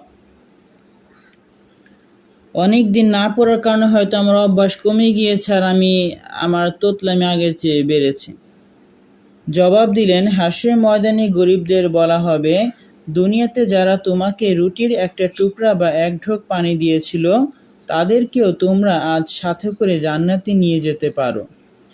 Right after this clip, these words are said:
গরিব মিসকিনদের পাঁচটি বৈশিষ্ট্য। ফকিহ আবুল লাইস সমরকন্দি রহমতুল্লাহ আলাইহি লিখেছেন, হাদিস শরীফে গরিব মিসকিনদের নিম্নোক্ত পাঁচটি বৈশিষ্ট্যের কথা উল্লেখ করা হয়েছে।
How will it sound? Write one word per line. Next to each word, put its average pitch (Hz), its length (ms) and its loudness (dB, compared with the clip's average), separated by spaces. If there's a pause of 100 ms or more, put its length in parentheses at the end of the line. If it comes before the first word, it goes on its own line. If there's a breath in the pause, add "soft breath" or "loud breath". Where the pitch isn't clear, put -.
(280 soft breath)
গরিব 180 360 0
মিসকিনদের 190 680 2
পাঁচটি 180 440 0
বৈশিষ্ট্য। 170 840 -4 (460 soft breath)
ফকিহ 220 420 0
আবুল 180 420 0
লাইস 196 420 0
সমরকন্দি 214 720 0
রহমতুল্লাহ 196 680 -2
আলাইহি 185 540 0
লিখেছেন, 170 920 -2 (440 loud breath)
হাদিস 165 440 -4
শরীফে 226 440 -2
গরিব 180 360 0
মিসকিনদের 180 720 -2
নিম্নোক্ত 190 640 -2
পাঁচটি 185 420 -4
বৈশিষ্ট্যের 185 720 -4
কথা 214 340 -2
উল্লেখ 180 400 -2
করা 175 260 0
হয়েছে। 151 540 -2